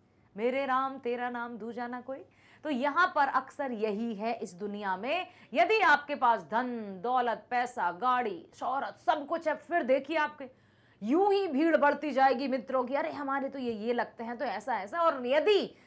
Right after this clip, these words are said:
धन, दौलत या आर्थिक स्थिति कमजोर है, तो अपने खून के रिश्ते तक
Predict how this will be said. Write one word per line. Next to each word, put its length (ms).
धन, 340
दौलत 440
या 140
आर्थिक 340
स्थिति 280
कमजोर 480
है, 180
तो 120
अपने 600
खून 360
के 160
रिश्ते 300
तक 180